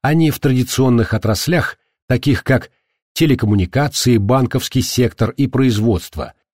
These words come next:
где по-прежнему доминируют госкомпании. Некоторым из новичков слегка за сорок, они в меньшей степени, чем их старшие товарищи, обязаны политическим связям и больше зависят от мнения глобальных рынков,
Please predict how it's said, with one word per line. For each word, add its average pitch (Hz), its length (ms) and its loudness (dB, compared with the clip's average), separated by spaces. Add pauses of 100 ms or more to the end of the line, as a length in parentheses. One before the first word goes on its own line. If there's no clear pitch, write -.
(140)
где 107 300 2
по-прежнему 151 800 2
доминируют 120 720 2
госкомпании. 98 960 -4 (640)
Некоторым 160 640 2
из 120 120 2
новичков 151 640 0
слегка 147 460 -2
за 120 160 0
сорок, - 540 -6 (240)
они 156 220 0
в 127 80 -4
меньшей 147 420 0
степени, 123 480 0
чем 123 360 0 (220)
их 131 200 0
старшие 113 480 0
товарищи, 127 680 -2 (340)
обязаны 160 540 0
политическим 131 720 -2
связям 165 600 0 (260)
и 180 80 0
больше 170 320 0
зависят 165 480 0
от 135 120 -2
мнения 156 520 2
глобальных 131 680 2
рынков, 113 520 0